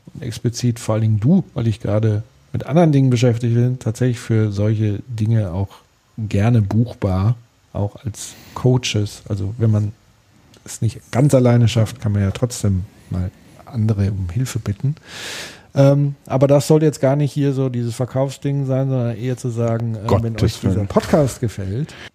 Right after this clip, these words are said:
Speaker 1: das ist ja das Entscheidende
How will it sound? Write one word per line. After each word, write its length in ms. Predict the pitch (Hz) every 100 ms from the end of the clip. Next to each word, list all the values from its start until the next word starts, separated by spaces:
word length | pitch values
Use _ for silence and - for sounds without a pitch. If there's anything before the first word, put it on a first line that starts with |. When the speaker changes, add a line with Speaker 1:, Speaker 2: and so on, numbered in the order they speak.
| _ _ _ _ _ _ _ _ - - -
Speaker 1:
das 220 | 110 147
ist 160 | 123
ja 100 | 107
das 180 | 92 87
Entscheidende 680 | 90 92 113 101 110 131 135